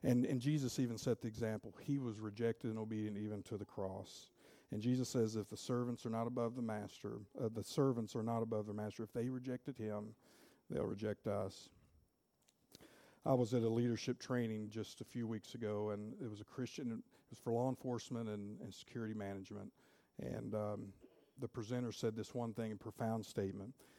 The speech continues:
He says, "The problem that we have in the workplace or in the world in general," he says, "we have a society full of kings and queens." And what he meant by that is we are in a society where, you know what?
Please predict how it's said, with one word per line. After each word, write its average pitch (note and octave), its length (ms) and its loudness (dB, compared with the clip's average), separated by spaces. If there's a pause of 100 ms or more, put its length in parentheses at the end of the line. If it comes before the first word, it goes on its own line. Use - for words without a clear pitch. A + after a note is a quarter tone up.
(160)
He A#2+ 120 2
says, A2+ 220 2
"The A2+ 80 -4
problem D3 600 6
that A#2 100 0
we G#2+ 140 -2
have A2 260 2
in G#2+ 80 -4
the G#2 40 -2
workplace A2+ 600 -2
or A#2 60 -4
in G#2 60 -4
the G2+ 60 -2
world G#2+ 240 0
in G2+ 80 -6
general," G#2 200 -4
he G#2+ 60 -4
says, G#2 160 -8
"we G#2 140 -4
have B2 180 2
a C#3 60 -2
society G#2+ 520 0
full G#2 260 -4
of G2 80 -6 (120)
kings A2 300 -4
and G2+ 120 -8
queens." G2 540 -8 (600)
And B2+ 140 4
what C#3+ 120 8
he B2+ 80 8
meant C#3+ 280 4
by A2+ 180 4
that G#2+ 240 4
is G#2+ 140 -4
we C#3 380 2
are A#2+ 360 0
in B2 140 -4
a G#2 60 -6
society A#2 520 2
where, G#2+ 340 0 (380)
you C3 100 0
know C3 60 4
what? C#3+ 300 6